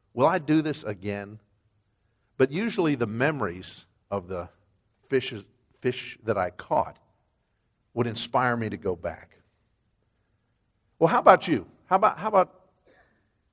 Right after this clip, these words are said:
you guys here at Sunrise in Grand Cayman?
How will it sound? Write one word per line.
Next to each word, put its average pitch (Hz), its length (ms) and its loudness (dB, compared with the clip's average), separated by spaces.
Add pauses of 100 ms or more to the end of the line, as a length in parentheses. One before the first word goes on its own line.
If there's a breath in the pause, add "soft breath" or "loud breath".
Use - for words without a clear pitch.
(760)
you 127 160 -4
guys 110 280 0
here 107 200 -2
at 87 100 -12
Sunrise 95 760 -2 (680)
in 98 360 -10 (140)
Grand 101 380 -4
Cayman? 87 380 -10